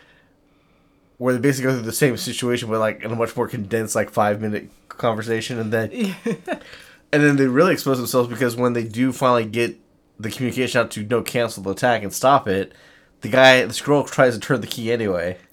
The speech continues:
Speaker 2: Yeah, which is like, "Don't do that, you
Speaker 1: Like, dude, you
Speaker 2: dipshit."
Speaker 1: just exposed yourself, so they're going to arrest you.
Speaker 2: Yeah, now you're gonna be locked up.
Speaker 1: And maybe they'll find out he's a Skrull, or maybe they won't, who knows. Um,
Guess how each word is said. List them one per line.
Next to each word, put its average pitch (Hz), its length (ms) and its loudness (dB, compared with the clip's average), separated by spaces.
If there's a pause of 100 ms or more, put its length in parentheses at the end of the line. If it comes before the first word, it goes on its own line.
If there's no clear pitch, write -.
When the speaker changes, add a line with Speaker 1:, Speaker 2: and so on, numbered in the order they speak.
Speaker 2:
Yeah, 180 680 4
which 202 200 -6
is 208 140 -8
like, 196 260 0
"Don't 214 320 -4
do 190 140 -4
that, 190 200 0
you 135 60 -6
Speaker 1:
Like, 123 160 0
dude, 156 300 2
you 135 100 0
Speaker 2:
dipshit." - 40 2
Speaker 1:
just 147 140 6
exposed 135 460 2
yourself, 110 480 0
so 117 140 -6
they're 110 160 2
going 127 220 0
to 123 100 -2
arrest 107 420 0
you. 98 400 -6
Speaker 2:
Yeah, 170 320 2
now 185 220 2
you're 190 180 -2
gonna 180 200 -2
be 170 120 -4
locked 165 540 -2
up. 156 420 0 (400)
Speaker 1:
And 123 280 -2
maybe 131 180 0
they'll 110 120 -2
find 117 200 4
out 107 60 0
he's 101 200 -6
a - 20 -10
Skrull, 104 360 2
or 101 100 -2
maybe 101 140 -2
they 95 120 -4
won't, 101 380 -2
who 104 100 -8
knows. 98 480 -2 (480)
Um, 95 460 2